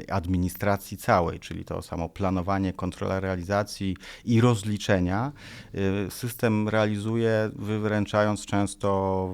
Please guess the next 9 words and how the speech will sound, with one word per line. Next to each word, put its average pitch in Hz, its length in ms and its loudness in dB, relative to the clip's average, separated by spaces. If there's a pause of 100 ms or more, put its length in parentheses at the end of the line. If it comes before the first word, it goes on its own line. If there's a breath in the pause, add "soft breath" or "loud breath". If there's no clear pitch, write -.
wiele 98 240 6
osób, 85 460 -2
więc, 85 300 -8
no, 82 140 -6
to 82 160 -4
jest 101 120 -4
kolejny 104 360 2
obszar 87 280 -6
oszczędności. 87 800 -10